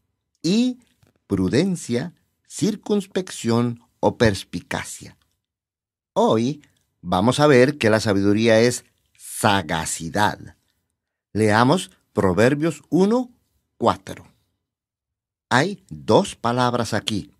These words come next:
en la primera línea de este verso. Comparemos varias versiones de la Biblia.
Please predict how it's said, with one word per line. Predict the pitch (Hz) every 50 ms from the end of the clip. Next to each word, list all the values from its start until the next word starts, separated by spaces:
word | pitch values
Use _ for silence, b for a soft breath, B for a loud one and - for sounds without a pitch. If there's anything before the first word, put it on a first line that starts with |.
| _ _
en | - 113 104 95
la | 90 87 -
primera | - 78 76 78 80 78 90 98
línea | 107 107 95 92 95 92
de | 92 104
este | 101 - - 117
verso. | 123 165 147 104 - - 87 71 - _ _ _ _ _ _ _ _ _ _ _ _ _ _ _
Comparemos | - 180 226 226 196 185 - 160 175 214 - 95 85 90 98
varias | 101 92 95 113 139 143 139
versiones | 139 135 120 - - 95 92 95 92
de | 107
la | 101 110
Biblia. | 135 151 131 - - - -